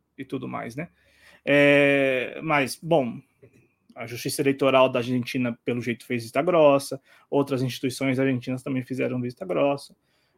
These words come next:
O que ele falou sobre a ditadura argentina, o que ele falou também, é, sobre a própria,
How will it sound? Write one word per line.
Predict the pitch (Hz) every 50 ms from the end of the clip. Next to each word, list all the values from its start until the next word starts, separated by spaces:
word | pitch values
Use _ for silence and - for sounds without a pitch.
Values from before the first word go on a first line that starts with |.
| _ _ _ _
O | - -
que | - 151
ele | 135 127
falou | - 135 123
sobre | - 139 123 123
a | 117
ditadura | 110 - - 131 117 117 143 175 196 185 156
argentina, | 127 110 113 113 - - - 151 160 170 165 156 151 139 131 131 - _ _ _ _ _ _
o | - -
que | - -
ele | 160 156 151
falou | - - - 135 127 143 165 175 160 143 - - - _ _
também, | - 185 180 160 131 160 185 208 214 196 151 120 117 - _ _ _ _
é, | - 139 135
sobre | 135 - - 170 156 156
a | 151
própria, | 143 - 165 175 175 - 185 165 160 147 139 131 127 120 117 - -